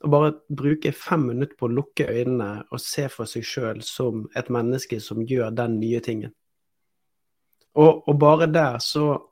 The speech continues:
appellerer jo vi til identiteten vår, hvem vi er som menneske. Jeg skal gi et veldig lite, enkelt eksempel, men når vi begynte vanechallengen i mai, eh,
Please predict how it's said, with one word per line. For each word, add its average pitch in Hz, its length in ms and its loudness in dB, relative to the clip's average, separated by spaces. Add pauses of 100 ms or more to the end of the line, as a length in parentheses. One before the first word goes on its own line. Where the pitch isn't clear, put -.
(180)
appellerer 131 640 -2
jo 107 80 -6
vi 110 100 -8 (100)
til 127 260 -2 (280)
identiteten 123 800 -4
vår, 101 180 -10 (220)
hvem 135 240 -6
vi 120 140 0
er 120 60 -6
som 117 160 -6
menneske. 131 400 -6 (1400)
Jeg 139 100 -4
skal 143 140 2
gi 147 80 6
et 123 100 -2
veldig 131 240 0
lite, 127 460 -4
enkelt 123 400 -4
eksempel, 113 480 -6
men 120 160 -2
når 131 80 0
vi 147 160 4
begynte 156 480 2
vanechallengen 110 840 -4 (180)
i 117 80 -4
mai, 151 160 4 (1300)
eh, 127 160 0